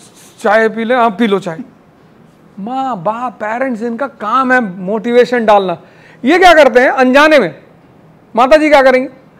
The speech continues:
"भैया, तुम्हारे पापा की बीपी बहुत हाई रहती है।" "हाँ, हाँ भैया, कल तो चार सौ थी।" वो बेचारा आठ घंटा जो पढ़ के उठा है, जिसके दिमाग में इतना pressure है,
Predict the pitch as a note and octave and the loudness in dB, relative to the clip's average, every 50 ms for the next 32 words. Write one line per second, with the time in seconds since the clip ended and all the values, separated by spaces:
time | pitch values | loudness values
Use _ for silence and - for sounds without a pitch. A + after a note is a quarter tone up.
0 | - - - - _ - B3+ C4 C#4 D4+ C#4+ D4 C#4+ C#4 C#4 C#4+ C4+ D4+ C#4 B3 | -20 -20 -20 -12 _ 0 2 4 4 2 2 2 2 2 2 2 2 2 2 2
1 | C4+ C#4 B3 C#4+ D4+ C4+ C4+ A#3 A3+ C#4+ D4 C4 B3+ C#4 C4 B3 B3+ C4+ C4 C4 | 2 0 0 -2 -2 -2 -2 -4 -2 -2 0 2 2 2 2 2 2 4 4 4
2 | B3+ B3+ C4+ C4 C4 C4+ - - _ _ _ _ _ _ _ _ _ _ _ _ | 2 2 0 -4 -4 -4 -8 -16 _ _ _ _ _ _ _ _ _ _ _ _
3 | _ _ _ _ _ _ _ _ - A#3+ B3+ B3 B3 B3 C4 A3+ A3+ A3 A3 A3 | _ _ _ _ _ _ _ _ -2 0 0 0 0 -2 -2 -2 -2 -2 -4 -6
4 | A3+ A3 _ - A3+ B3 B3 C4 E4+ - D#4+ C#4 C#4+ D#4+ - E4 D4 G3+ A3 G3+ | -10 -8 _ 0 2 2 2 2 0 2 4 4 4 4 2 0 -2 -2 -2 -6
5 | G3 F#3+ - _ _ _ _ _ _ _ _ _ _ _ _ _ _ _ _ _ | -6 -8 -12 _ _ _ _ _ _ _ _ _ _ _ _ _ _ _ _ _
6 | _ _ _ _ _ _ _ _ _ _ _ _ _ _ _ - _ _ - C#4+ | _ _ _ _ _ _ _ _ _ _ _ _ _ _ _ -20 _ _ -4 0
7 | E4+ F#4 E4+ D#4+ C#4+ B3 - B3+ B3 B3 C4 B3+ B3 B3 B3+ A#3 G#3+ A3+ A3 A3 | 2 4 4 4 2 0 0 2 2 4 4 4 4 4 4 2 0 -2 -2 -2
8 | A3+ B3 A#3 A#3+ A#3 A#3+ A3 A3 A3+ G#3 A3+ G#3+ G#3 F3+ F#3+ G#3 A3 G#3+ G3 G#3 | -2 0 0 0 -2 0 0 -2 0 0 0 0 0 0 0 0 0 0 0 -4
9 | - - A3+ F#3+ E3+ F#3+ F#3 G3+ G#3+ A3+ A3+ G#3+ A3 G#3+ G3+ G#3 G3 G#3 G#3 - | -4 -2 -2 -2 -2 -2 -2 0 0 0 -2 -2 -2 -4 -4 -4 -4 -4 -4 -2
10 | - F#3 G3 F#3 - A3+ G3+ F#3+ G3 | -2 -2 -2 0 0 0 0 0 -2